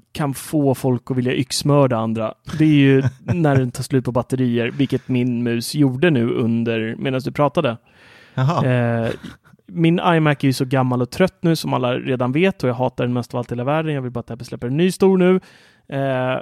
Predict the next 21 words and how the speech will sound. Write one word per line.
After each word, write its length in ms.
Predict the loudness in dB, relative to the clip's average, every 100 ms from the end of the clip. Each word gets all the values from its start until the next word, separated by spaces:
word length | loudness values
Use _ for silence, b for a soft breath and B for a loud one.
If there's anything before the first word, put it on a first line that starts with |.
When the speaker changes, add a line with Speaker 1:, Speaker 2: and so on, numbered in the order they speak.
| -8
Speaker 1:
så 120 | -6 -4
att 80 |
jag 100 | -2 0
använder 600 | 0 2 2 2 2 2
den 240 | 2 -2
så 120 | -2
lite 240 | -2 -2 0
som 140 | 2
möjligt, 320 | 4 2 0
min 140 | -2 -4
iMac. 300 | -4 -6 -12 -16 -10
Men 120 | -4
jag 100 | -4
spelar 180 | -4 -4
in 120 | -2
podd 300 | 0 0 2
och 60 | 2
redigerar 380 | 2 0 -2 -2
video 260 | -2 -4
på 160 | -4 -6
den. 140 | -10